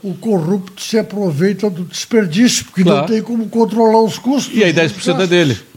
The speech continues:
Speaker 2: E noventa por cento é, é o
Speaker 1: É,
Speaker 2: desperdício.
Speaker 1: é, é.
Speaker 2: É.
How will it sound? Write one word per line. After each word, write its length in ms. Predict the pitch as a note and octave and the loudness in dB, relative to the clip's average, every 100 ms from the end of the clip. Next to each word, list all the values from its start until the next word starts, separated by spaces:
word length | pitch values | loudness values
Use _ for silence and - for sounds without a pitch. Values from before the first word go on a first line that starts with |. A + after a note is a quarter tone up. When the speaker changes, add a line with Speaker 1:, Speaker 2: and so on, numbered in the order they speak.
| - | -2
Speaker 2:
E 80 | |
noventa 360 | A#3+ E3 C#3+ C#3+ | 0 2 2 0
por 140 | C#3 | -2
cento 320 | C#3 D3 C#3 D3 | 0 0 0 0
é, 260 | C#3+ D3+ D3+ | 0 0 -4
é 60 | D3+ | -2
o 40 | |
Speaker 1:
É, 20 | C#3 | -2
Speaker 2:
desperdício. 440 | - F3 C3+ G#2 | 0 -2 -2 -4
Speaker 1:
é, 180 | F#2 - - - G3 | -8 -10 -16 -18 -10
é. 240 | D#3+ C#3 - _ _ _ - - - | -10 -10 -14 _ _ _ -20 -16 -4
Speaker 2:
É. 200 | A#2+ B2+ | -2 -2